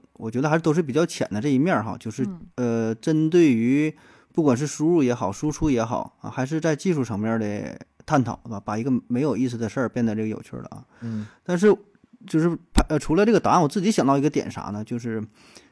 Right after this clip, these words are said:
Speaker 1: 就咱的人生啊，<laughs> 那说的更高深了啊，就上升到哲学层面儿了。
Speaker 3: 嗯。
Speaker 1: 就本身有趣儿吧，并不是说单纯的，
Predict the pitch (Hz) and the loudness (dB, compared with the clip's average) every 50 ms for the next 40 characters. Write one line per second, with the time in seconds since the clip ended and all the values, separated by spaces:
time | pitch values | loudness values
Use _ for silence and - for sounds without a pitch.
0 | _ - - 151 135 131 185 185 175 135 131 143 165 147 160 147 147 139 120 98 | _ -6 -2 2 4 6 8 8 8 8 6 6 6 6 4 4 4 4 2 0
1 | 98 - - 113 104 - 113 113 - - 127 113 117 117 131 127 123 127 - - | -4 -6 -8 -6 -6 -4 -6 -6 -4 -4 -2 -2 -2 0 -2 -2 -2 -4 -6 -10
2 | 127 - 120 113 117 - 120 98 92 98 92 95 101 107 110 110 120 120 113 113 | -4 0 2 2 2 2 0 -2 -2 -2 -4 -6 -8 -10 -10 -10 -8 -4 -4 -4
3 | 107 90 117 107 107 113 107 - 113 110 - 127 117 - 113 98 101 98 95 90 | -2 -2 -4 -2 -2 -2 -2 -2 -2 -2 0 0 -2 -2 -2 -6 -4 -4 -6 -6
4 | 90 - _ _ - - - - - - _ - 175 165 - 135 123 185 196 220 | -8 -12 _ _ -20 -20 -20 -20 -20 -20 _ -8 -2 2 2 4 6 6 6 6
5 | 233 - - 151 127 107 104 - - 233 226 180 139 117 101 92 - - - - | 6 4 2 2 2 2 2 2 4 6 6 6 6 4 0 -2 -6 -12 -18 -8
6 | _ - 226 175 127 131 147 - 190 160 165 156 - - 151 160 156 - 131 113 | _ 2 2 2 4 2 0 0 -2 0 0 0 2 2 2 2 2 2 2 2
7 | 120 131 127 120 107 | 4 4 4 2 2